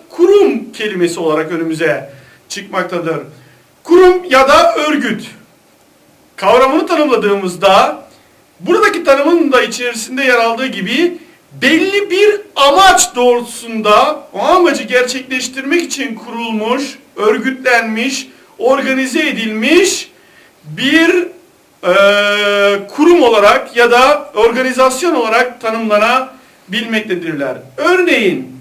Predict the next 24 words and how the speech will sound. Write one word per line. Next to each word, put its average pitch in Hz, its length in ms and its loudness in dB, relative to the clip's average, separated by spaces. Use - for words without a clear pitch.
okul 320 600 0
bir 262 460 -4
örgüttür. 214 720 0
Nasıl? 311 340 -2
Bunlar 320 220 0
ikiye 381 280 2
ayrılır. - 380 0
İki 349 200 -6
tür 302 120 -6
örgüt 202 380 0
vardır. 147 380 -2
Birincisi 311 840 0
formal 262 800 2
örgüt, 339 480 2
ikincisi 294 540 -2
ise 277 720 4
informal 214 1160 2
örgütlerdir. 165 800 -4
Formal 359 420 2
örgütler, 277 720 2
okul 294 380 -2
bir 247 160 -4
formal 233 520 2
örgüttür. 180 640 -6